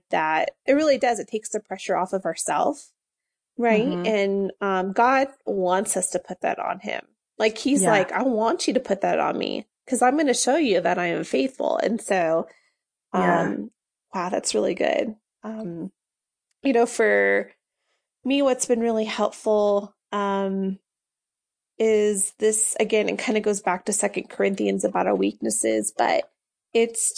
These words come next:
Speaker 1: to, instead of top to, you know,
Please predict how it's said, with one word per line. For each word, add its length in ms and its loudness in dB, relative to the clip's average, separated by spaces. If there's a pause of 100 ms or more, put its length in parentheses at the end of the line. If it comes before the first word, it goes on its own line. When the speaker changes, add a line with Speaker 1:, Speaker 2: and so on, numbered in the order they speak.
Speaker 1:
to, 500 2
instead 500 0
of 360 2 (760)
top 480 0 (180)
to, 360 2 (220)
you 160 -4
know, 340 -2